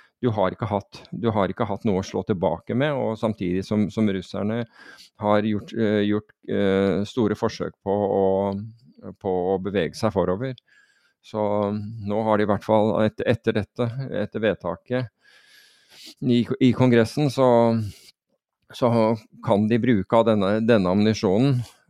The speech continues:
fordi mer er på, mer er på vei, så jeg, jeg vet ikke hva utfallet her er, om på et eller annet tidspunkt noen setter en strek og sier at nå er, nå er det sånn, men jeg vet at den uk-, ukrainske kampviljen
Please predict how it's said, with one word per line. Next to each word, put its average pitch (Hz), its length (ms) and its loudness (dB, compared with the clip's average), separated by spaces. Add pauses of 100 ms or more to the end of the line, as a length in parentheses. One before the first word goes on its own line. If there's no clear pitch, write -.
(100)
fordi 101 260 -4 (380)
mer 101 360 2
er 95 80 -6
på, 104 200 -6
mer 95 320 0
er 92 160 -2
på 101 120 0
vei, 113 140 4 (140)
så 98 240 -4 (1700)
jeg, 117 300 4
jeg 120 140 4
vet 101 200 -2
ikke 107 100 -2
hva 95 120 4 (180)
utfallet 98 540 -2
her 98 240 0
er, 90 320 0 (100)
om 98 360 -2 (260)
på 110 100 -10
et 98 80 -10
eller 98 140 -8
annet 101 160 -10 (180)
tidspunkt 101 400 -10
noen 95 160 -2
setter 98 320 -8
en 98 80 -6
strek 98 480 -8
og 95 220 -2
sier 95 260 -4
at 95 160 -6
nå 95 140 -2
er, 98 160 -6 (100)
nå 101 160 -6
er 92 120 -6
det 95 100 -12
sånn, 101 260 -4
men 98 220 -4 (340)
jeg 104 220 -2
vet 95 180 -6
at 98 140 -8
den 104 100 0
uk-, - 80 -20 (140)
ukrainske 98 720 -4 (220)
kampviljen 104 760 -2